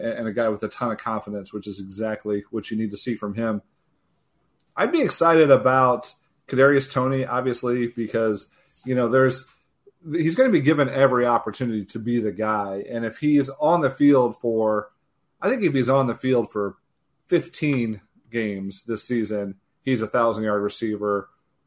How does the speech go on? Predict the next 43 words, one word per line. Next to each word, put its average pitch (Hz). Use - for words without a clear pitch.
without, 127
without 135
too 135
much 117
hesitation. 101
It, 139
there's 139
still 170
a 147
big 135
if 147
there, 147
but, 123
you 127
know, 117
there's 139
a 135
lot 135
more 135
to 120
his 117
game 123
that 110
they 117
haven't 113
even 107
un-, 110
unleashed 113
and, 104
and 110
unlocked 113
as 117
he 120
gets 110
to 107
know 107
this 104
offense 107
a 104
little 104
bit 98
better. 104
Um, 101